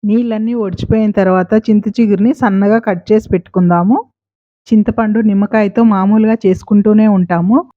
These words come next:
సీజన్‌లో దొరికే చింత చిగురుతో కూడా తప్పకుండా ఒకసారి ట్రై చేయండి, చాలా బాగుంటుంది. ఇలా సన్నగా కట్ చేసుకున్న చింత చిగురుని ఒక ప్లేట్లోకి తీసుకుందాము. మనం తినే కారాన్ని బట్టి పచ్చిమిరపకాయల్ని కట్ చేసి పెట్టుకుందామండి. అన్నం అయ్యే లోపల తిరువాతంతా రెడీ చేసుకుందాము.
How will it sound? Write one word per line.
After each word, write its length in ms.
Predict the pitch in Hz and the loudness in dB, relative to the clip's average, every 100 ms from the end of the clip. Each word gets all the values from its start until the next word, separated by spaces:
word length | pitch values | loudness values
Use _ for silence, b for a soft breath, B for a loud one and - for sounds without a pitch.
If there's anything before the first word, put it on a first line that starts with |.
| _ | _
సీజన్‌లో 500 | - 240 233 240 247 | 0 0 2 0 0
దొరికే 320 | 226 220 214 233 | 0 0 0 -2
చింత 280 | - 202 208 | -2 -2 -2
చిగురుతో 400 | 214 214 202 214 | -2 -2 0 0
కూడా 180 | 214 226 | 0 -2
తప్పకుండా 520 | 214 185 202 220 220 | -4 -6 -2 0 0
ఒకసారి 380 | 240 - 190 208 | 0 -2 -2 0
ట్రై 200 | 190 185 | 0 0
చేయండి, 440 | 190 214 196 175 214 | 0 0 0 -2 -4
చాలా 320 | 202 170 185 | -4 -2 -2
బాగుంటుంది. 580 | 190 180 180 175 170 247 392 _ 220 | -2 -2 -2 -2 0 0 -2 _ -6
ఇలా 200 | 214 220 | -4 -4
సన్నగా 400 | 196 196 208 233 | -2 0 0 0
కట్ 240 | 226 190 | 0 -2
చేసుకున్న 420 | - 214 - 202 208 | -2 -2 0 2 2
చింత 280 | 208 190 | 2 0
చిగురుని 420 | 190 220 196 185 240 | 0 0 0 2 0
ఒక 120 | 247 | 0
ప్లేట్లోకి 500 | 202 190 185 208 208 | 0 0 2 2 2
తీసుకుందాము. 680 | 180 - 180 175 170 190 339 - _ _ _ - | 0 -2 -2 0 2 0 -2 -4 _ _ _ -6
మనం 220 | 214 226 | -2 -2
తినే 280 | 233 226 220 | -2 0 -2
కారాన్ని 500 | 240 208 196 220 233 | -2 -2 0 0 0
బట్టి 260 | 202 185 247 | 0 -2 0
పచ్చిమిరపకాయల్ని 800 | 233 185 - 220 - 202 190 254 | -2 -2 0 0 0 -2 0 0
కట్ 220 | 254 180 | -2 -2
చేసి 220 | 220 214 | -2 -2
పెట్టుకుందామండి. 720 | - 185 - 190 180 180 175 240 | -2 -4 -2 0 0 0 0 -2
అన్నం 320 | 208 202 233 | 0 2 2
అయ్యే 200 | 220 202 | 2 0
లోపల 320 | 190 185 220 | 0 -2 -2
తిరువాతంతా 640 | 247 220 190 196 196 185 240 | -2 -2 -2 -2 -2 -2 -2
రెడీ 220 | 208 185 | 0 0
చేసుకుందాము. 720 | 180 175 - 170 165 170 | 0 -2 -4 -2 0 0